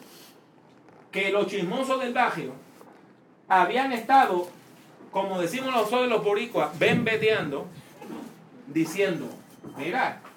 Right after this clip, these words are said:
Allá Yitzhak está enfermo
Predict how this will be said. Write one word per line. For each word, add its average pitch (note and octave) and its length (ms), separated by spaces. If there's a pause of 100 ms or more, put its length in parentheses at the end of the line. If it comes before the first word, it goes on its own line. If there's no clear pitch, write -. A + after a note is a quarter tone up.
(600)
Allá D3+ 460
Yitzhak E3+ 480
está G3+ 220
enfermo A#3+ 480